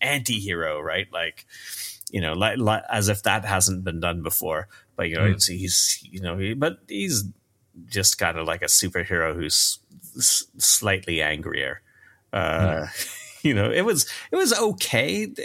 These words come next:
Speaker 1: you know, like, but, like, I don't, I don't really remember anything about it the next day, except that, uh, Doctor Fate, it was, uh, Pierce Brosnan played, uh, Doctor
Speaker 2: Mm-hmm.
Speaker 1: Fate.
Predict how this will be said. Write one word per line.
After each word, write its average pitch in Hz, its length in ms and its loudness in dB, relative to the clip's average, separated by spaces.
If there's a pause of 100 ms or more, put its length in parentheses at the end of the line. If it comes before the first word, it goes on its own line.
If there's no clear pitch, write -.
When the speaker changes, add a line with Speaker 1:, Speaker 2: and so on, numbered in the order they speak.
(840)
Speaker 1:
you 117 220 -2
know, 104 160 4
like, 104 260 2 (440)
but, 120 340 0
like, 127 240 0
I 139 180 0
don't, 143 240 -2
I 117 80 0
don't 131 260 0
really 120 220 2
remember 98 460 4
anything 98 480 0
about 92 260 0
it 90 100 -4
the 92 80 -6
next 95 280 -4
day, 104 100 0
except 156 440 2
that, 98 340 4 (180)
uh, 92 140 0
Doctor 104 380 0
Fate, 85 320 0
it 82 60 -2
was, 90 260 -2
uh, 101 140 -2
Pierce - 300 0
Brosnan 101 540 0
played, 92 380 -4
uh, 92 160 -4
Doctor 143 340 -2
Speaker 2:
Mm-hmm. 214 100 0
Speaker 1:
Fate. 92 360 -4